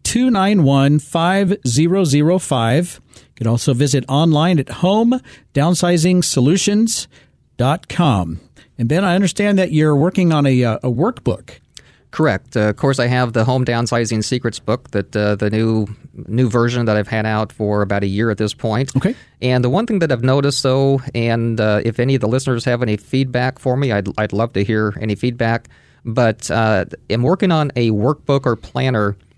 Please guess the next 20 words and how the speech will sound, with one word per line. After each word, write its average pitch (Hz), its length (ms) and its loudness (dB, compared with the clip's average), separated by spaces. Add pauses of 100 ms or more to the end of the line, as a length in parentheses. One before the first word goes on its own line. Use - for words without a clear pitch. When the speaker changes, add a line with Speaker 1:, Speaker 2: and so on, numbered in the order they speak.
(160)
Speaker 2:
that 113 160 -2
might 147 440 -2
provide 127 460 -2
a, 110 40 2
f-, - 280 -10
a 113 140 -4
little 135 180 0
bit 127 120 -2
more 120 500 0 (340)
specific 156 800 -4 (120)
guidance 131 460 -2
or 113 80 0
specific 120 460 -2
resources 107 880 -2 (300)
for 120 420 0
a 110 100 0
person 127 440 -2
that 110 100 0
wants, 107 580 -4
they, 104 220 -2